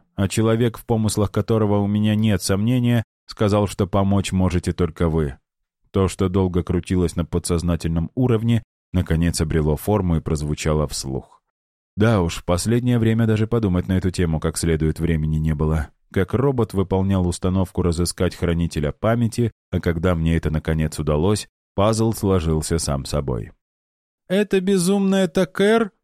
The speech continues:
прожжённая интриганка и настоящая хищница, единственный человек с чистыми помыслами?"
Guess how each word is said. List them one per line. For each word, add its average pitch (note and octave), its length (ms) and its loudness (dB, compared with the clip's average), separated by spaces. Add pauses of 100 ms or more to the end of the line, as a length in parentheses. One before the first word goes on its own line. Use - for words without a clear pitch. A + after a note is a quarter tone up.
(100)
прожжённая C3+ 840 2
интриганка D3 880 0
и D3 60 2
настоящая D3 840 2
хищница, A2 800 0
единственный B2 1000 0
человек B2+ 520 0
с - 80 -14
чистыми C3+ 560 0
помыслами?" C3 920 0